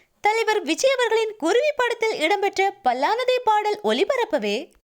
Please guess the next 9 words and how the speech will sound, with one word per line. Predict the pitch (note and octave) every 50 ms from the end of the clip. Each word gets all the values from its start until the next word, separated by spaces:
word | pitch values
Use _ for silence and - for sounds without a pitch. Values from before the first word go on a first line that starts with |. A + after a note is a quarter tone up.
| _ _
அதற்கு | - D4+ G4+ C5 C5 B4+ - A#4+ B4+ B4
வயதான | B4 A3 A#3 A#3+ C#4 A#3+ E4+ G4 B4 C#5+ D5 B4+
நபர் | F4 F4+ F4+ A4 C5+
ஒருவர் | B4+ A4 F#4+ D4+ A3 A#3 A#3 A#3+ - - A#3+
அதிரடியான | A#3+ A#3 D#4 F4+ F#4 F4+ G4 A4+ A4 A#4 B4 C#5 B4+
நடன | E4+ C#4 C#4 F4+ B4 C5+ C5+ B4+
அசைவுகளுடன் | A4 - A4 G4 F#4 F#4 F4 F4 F4 F4+ F4+ F4+
நடனமாடி | D#4 B3+ B3+ F4 F#4+ A#4 A4+ G#4 G#4 G4 F#4+ F#4+ - -
அசத்தியிருந்தார். | A3 A3 - G#4+ A4 B4 C#5 G#4 E4 C4 C#4+ C#4 C#4+ C#4+ C4+ C4+